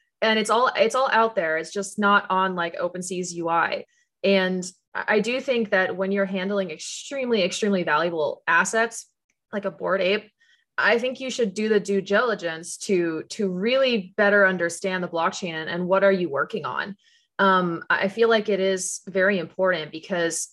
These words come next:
uh, the whole point of crypto technology in, in some people's view is, is to be your own bank. And if you're your own bank, you need to know how your own bank works, right? You can't, you can't really be your own bank without knowing, um, some things about how that works. Uh, so,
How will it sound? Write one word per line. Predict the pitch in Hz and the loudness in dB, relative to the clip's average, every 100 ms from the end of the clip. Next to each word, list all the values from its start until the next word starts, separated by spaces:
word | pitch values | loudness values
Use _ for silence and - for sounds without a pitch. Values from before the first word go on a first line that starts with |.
| - | -6
uh, | - - | -6 -4
the | 196 | -4
whole | 180 208 | -2 -2
point | 220 208 | 0 0
of | 196 | 0
crypto | 202 196 190 | 0 0 0
technology | 175 196 196 330 285 214 202 | -2 -4 0 2 2 0 -2
in, | 185 | -2
in | 180 185 | -4 -6
some | 185 190 | -4 -2
people's | 196 185 175 | -2 -4 -6
view | 202 254 233 190 | -6 0 2 4
is, | 180 - - _ - | 2 -4 -10 _ -6
is | 185 - | -4 -2
to | 185 | -4
be | 185 | -2
your | 180 165 | 0 0
own | 156 160 | 0 -4
bank. | 156 151 143 131 - | -4 -4 -4 -10 -10
And | 160 156 151 - _ - | -8 -8 -12 -18 _ -12
if | - | -4
you're | 185 196 | 0 2
your | 185 | 2
own | 175 185 | 0 0
bank, | 185 285 226 202 | 2 2 0 -2
you | 196 | -4
need | 185 | -2
to | 180 | -2
know | 180 | 0
how | 202 165 | 0 0
your | 175 | 0
own | 185 180 | -2 -2
bank | 175 160 - | -4 -4 -4
works, | 240 202 - | -4 -2 -4
right? | 165 175 | -2 -2
You | - | -6
can't, | - 190 175 - | -6 -4 -4 -6
you | 185 | -8
can't | 190 | -4
really | 180 175 | -2 -4
be | 175 | -2
your | 175 170 | -2 -2
own | 160 | -2
bank | 165 170 175 | -2 -4 -4
without | 170 156 156 | -2 -2 0
knowing, | 165 180 175 165 - _ _ _ _ - | 0 0 0 -4 -12 _ _ _ _ -4
um, | 156 | -2
some | 160 180 160 | -2 -4 -2
things | 185 185 | -2 0
about | 175 151 | 0 0
how | 170 170 | 0 0
that | 156 143 | 0 0
works. | 180 170 - - - _ _ _ | 0 0 -2 -10 -10 _ _ _
Uh, | 170 160 | -4 -4
so, | 156 190 165 160 156 | -2 2 2 2 0